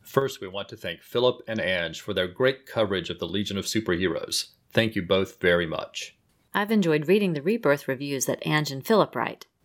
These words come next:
Speaker 2: They both have an impressive amount of comic book knowledge, and it shows in their reviews.
Speaker 1: You can find Philip's thoughts on Green Arrow at comicbookbin dot com.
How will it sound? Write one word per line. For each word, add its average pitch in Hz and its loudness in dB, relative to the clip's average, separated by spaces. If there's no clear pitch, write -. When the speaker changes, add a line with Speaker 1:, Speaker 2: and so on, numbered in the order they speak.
Speaker 2:
They 165 8
both 190 6
have 156 0
an 143 -6
impressive 196 -2
amount 165 2
of 117 -8
comic 175 -2
book 170 0
knowledge, 139 0
and 165 4
it - -2
shows 254 6
in 160 2
their 143 2
reviews. 139 2
Speaker 1:
You 139 4
can 101 -4
find 87 -2
Philip's - 2
thoughts 87 0
on 78 -4
Green 104 -2
Arrow 90 2
at 107 0
comicbookbin 90 -6
dot 80 -4
com. 110 -2